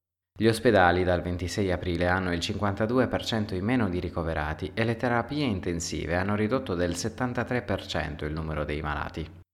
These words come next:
Lo ha scritto in un post su Facebook Matteo Bassetti, direttore della clinica malattie infettive dell'ospedale San Martino di Genova.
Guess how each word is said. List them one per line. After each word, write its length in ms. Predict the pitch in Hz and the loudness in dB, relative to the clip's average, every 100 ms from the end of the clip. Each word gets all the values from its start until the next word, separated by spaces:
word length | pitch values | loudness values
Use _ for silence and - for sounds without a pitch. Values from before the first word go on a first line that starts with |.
| _ _ - | _ _ 4
Lo 120 | 107 | 6
ha 40 | 107 | 6
scritto 340 | 107 147 143 | 6 2 2
in 60 | 92 | 0
un 120 | 90 | 0
post 260 | 98 - | -2 0
su 160 | 95 127 | -4 -4
Facebook 540 | - 143 120 92 87 | -4 -2 0 -2 -2
Matteo 360 | 90 92 - 90 | -2 -4 0 0
Bassetti, 680 | 80 82 - 82 - 90 87 - _ - | 2 0 0 -2 -2 -6 -8 -14 _ -4
direttore 600 | 117 127 139 - 185 143 | 4 4 4 0 2 2
della 220 | 95 85 | 2 0
clinica 420 | 85 120 101 90 | 0 0 2 0
malattie 380 | 85 90 92 131 | 0 0 0 0
infettive 680 | 104 95 - 110 - 156 110 | 0 0 -2 -4 -2 0 2
dell'ospedale 760 | 87 90 90 - 107 117 92 | 2 2 0 -2 0 0 0
San 180 | 87 110 | 0 0
Martino 420 | 110 120 - 139 | 0 0 -2 -2
di 120 | 120 101 | 0 0
Genova. 500 | 73 73 76 82 | -2 -4 -2 -4